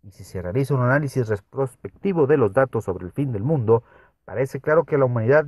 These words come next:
ya ha sobrevivido a un puñado de ellos.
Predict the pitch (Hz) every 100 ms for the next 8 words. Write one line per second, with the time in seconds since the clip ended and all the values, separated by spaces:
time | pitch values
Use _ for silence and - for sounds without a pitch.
0 | 127 127 156 143 - 120 107 104 117 151
1 | 160 143 _ _ _ _ 101 120 156 151
2 | - 104 98 120 131 120 95 104 101 98
3 | - _